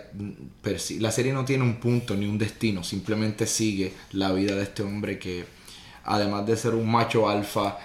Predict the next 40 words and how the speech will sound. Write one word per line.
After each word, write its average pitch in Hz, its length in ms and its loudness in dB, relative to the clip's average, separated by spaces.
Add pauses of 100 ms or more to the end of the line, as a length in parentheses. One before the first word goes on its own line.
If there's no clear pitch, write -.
(160)
que 92 440 0
un 104 280 -2
womanizer, 104 640 0
como 95 180 -4
le 90 80 -2
dicen, 98 460 -2
¿verdad? 90 420 -8
Este, 87 420 -10 (1000)
eh, 95 460 -2
es 98 100 -4
un 104 240 -2
tipo 101 240 -2
que 98 120 -4
tiene 92 680 -4 (160)
una 104 140 -2
historia 101 540 0 (160)
de, 87 220 -10
de - 560 -16
un 95 240 -6
huérfano, 107 580 0 (180)
¿verdad? 101 400 -10 (400)
Y 98 100 -4
también 92 680 -4
la 95 80 -6
mayoría 90 260 -4
de 98 60 -2
las - 100 -6
personas 98 280 -4
no 101 140 -2
saben 98 280 -4
su 95 160 -2
verdadero 92 440 -4
nombre, 92 300 -8
o 85 40 -8
sea 95 120 -8
que 92 80 -4
el 82 80 -8
tipo 90 220 -10
es 92 60 -6
un, 92 260 -6